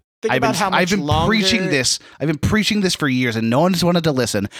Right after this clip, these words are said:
Speaker 2: And now that I have my own platform, I'm taking a stand. I'm
Speaker 1: It's
Speaker 2: pushing this
Speaker 1: finally
Speaker 2: idea forward.
Speaker 1: time, yeah. Uh, so, y-, y-, is this like a to scream longer type situation, or to be able to,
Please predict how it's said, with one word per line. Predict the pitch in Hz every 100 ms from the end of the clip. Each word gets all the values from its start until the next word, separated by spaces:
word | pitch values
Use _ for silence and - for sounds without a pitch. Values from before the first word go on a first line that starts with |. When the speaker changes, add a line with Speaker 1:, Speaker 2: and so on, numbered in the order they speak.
| -
Speaker 2:
And | 131
now | 143 165
that | 196
I | 190
have | 160 165
my | 151 131
own | 156
platform, | 156 139 143 - 180 185 190 - - - -
I'm | -
taking | 147 208 202 160
a |
stand. | 139 - 110 95 92 104
I'm | 139
Speaker 1:
It's | 165
Speaker 2:
pushing | 175 175 165
this | 151 185
Speaker 1:
finally | 139 127
Speaker 2:
idea | 120
forward. | - - 170
Speaker 1:
time, | - 139
yeah. | 170 156 131 123 - _ _ _ _ _ _ -
Uh, | 151 147 - - - -
so, | - 214 180
y-, | 170 185
y-, | 175 185 165
is | 185 202
this | 233 233
like | 202 190
a | 151 131 - _ _ _ _ 170 _ _ - -
to | - -
scream | - - 165 185 165
longer | 135 156 214 254 247 285
type | 254 262 269
situation, | - 269 269 247 254 285 262 254
or | 165 165 156 151 143 - - _ -
to | 185 175 156 147 139 123 -
be | 165 165
able | 160 151
to, | - 151 131 127 123 120